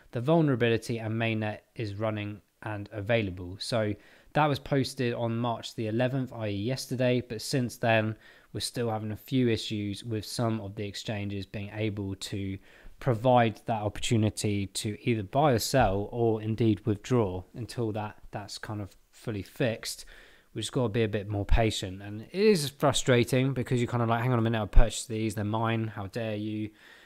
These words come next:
And then some people get, like, really angry about it, but this is the kind of space we're in. This is the, the early stages of development and, and aspects of this.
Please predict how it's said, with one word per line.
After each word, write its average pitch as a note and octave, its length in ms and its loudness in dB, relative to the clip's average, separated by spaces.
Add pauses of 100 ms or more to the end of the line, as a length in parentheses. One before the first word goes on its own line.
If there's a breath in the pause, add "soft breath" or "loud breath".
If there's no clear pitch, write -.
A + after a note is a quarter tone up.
(120)
And A2 120 -8
then A2 80 -2
some B2 200 -2
people A2+ 160 -2
get, G#2 180 0
like, G2+ 140 -4
really G2 160 -8
angry B2+ 320 2
about A#2+ 280 2
it, A#2+ 200 -2
but A2 260 0 (300 loud breath)
this C#3 180 0
is C#3 60 -4
the C#3 60 0
kind C#3 220 4
of B2+ 60 2
space A#2+ 400 -2
we're A#2+ 140 2
in. A#2+ 220 0
This A#2 200 -4
is A2 140 -4
the, A2 360 0 (380 soft breath)
the G#2+ 420 2
early A#2+ 640 6
stages B2 880 4
of A2 240 0
development G#2 560 -2
and, G2 420 -10
and G2+ 300 -6
aspects - 680 -10
of F#2 140 -12
this. - 380 0